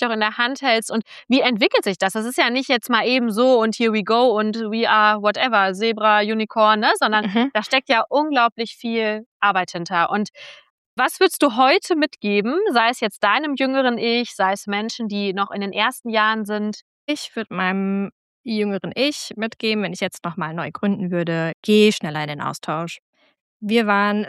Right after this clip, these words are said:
Speaker 2: so lange auf unserer einsamen Insel und dachten so, „Ah, wir sind komplett alleine mit unseren Herausforderungen. Wir sind so speziell aufgebaut mit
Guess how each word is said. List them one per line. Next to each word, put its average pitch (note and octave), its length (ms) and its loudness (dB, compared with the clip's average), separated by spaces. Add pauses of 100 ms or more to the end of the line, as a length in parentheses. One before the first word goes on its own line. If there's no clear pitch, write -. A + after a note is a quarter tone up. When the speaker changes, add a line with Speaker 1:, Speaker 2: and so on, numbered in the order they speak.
Speaker 2:
so A3 380 0
lange G3+ 340 2
auf F#3 100 -4
unserer F#3 300 -4
einsamen E3 380 -4
Insel G3+ 500 4
und E3+ 140 -6
dachten - 280 -6
so, D#3+ 200 -6
„Ah, F#3+ 300 0
wir F3+ 60 -4
sind G3 140 -6
komplett G3+ 360 -4
alleine F#3+ 340 0
mit F#3+ 140 -4
unseren F#3+ 480 -4 (140)
Herausforderungen. F#3+ 1200 0 (300)
Wir G3 80 -4
sind G3+ 140 2
so A3+ 460 4 (400)
speziell A3 840 2 (540)
aufgebaut G#3+ 920 2
mit - 440 -6